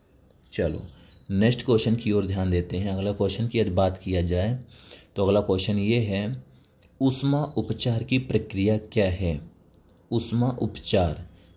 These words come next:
इसका राइट आंसर होगा ए नंबर, स-,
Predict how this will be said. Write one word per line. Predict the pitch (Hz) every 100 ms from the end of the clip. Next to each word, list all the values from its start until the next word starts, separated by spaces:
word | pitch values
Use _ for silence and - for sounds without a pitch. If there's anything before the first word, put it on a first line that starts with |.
| _ _ - _
इसका | 107 -
राइट | 101 95 90
आंसर | 95 95 131
होगा | 123 110 107 -
ए | 120
नंबर, | 123 101 92 92 120 127 - - _ _ - - -
स-, | - -